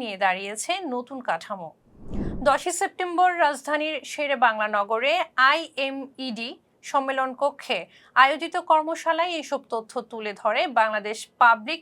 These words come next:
প্রকিউরমেন্ট অথরিটি। অনুষ্ঠানে প্রধান অতিথি ছিলেন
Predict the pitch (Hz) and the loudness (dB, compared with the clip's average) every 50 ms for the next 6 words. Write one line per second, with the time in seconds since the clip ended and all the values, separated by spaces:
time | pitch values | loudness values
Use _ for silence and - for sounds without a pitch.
0 | _ _ - 285 285 - - 285 285 269 240 214 208 185 180 190 208 190 185 190 | _ _ -4 -4 -4 -2 -6 -6 -6 -6 -4 -2 -2 -4 -2 -2 -2 -2 -2 -4
1 | - 240 226 240 240 240 320 381 440 - _ _ _ _ _ _ _ _ _ - | -4 -8 -8 -8 -8 -8 -10 -12 -12 -14 _ _ _ _ _ _ _ _ _ -2
2 | 254 269 294 285 - - 302 339 349 339 339 - 311 294 311 339 330 320 320 320 | -2 -2 -2 -4 -4 -4 -2 -2 -2 -2 0 -2 0 0 2 0 0 0 -2 -4
3 | 320 311 339 330 320 - - 339 320 247 220 247 | -6 -8 -8 -8 -8 -8 -8 -6 -4 -4 -4 -6